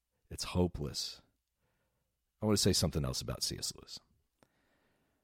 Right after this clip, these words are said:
Probably one of my favorite C S Lewis books ever was called The Great Divorce.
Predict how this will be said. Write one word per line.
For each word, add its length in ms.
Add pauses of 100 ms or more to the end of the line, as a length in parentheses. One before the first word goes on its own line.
(580)
Probably 260
one 160
of 60
my 80
favorite 640
C 160
S 160
Lewis 180
books 260
ever 220 (100)
was 120
called 200
The 80
Great 220
Divorce. 460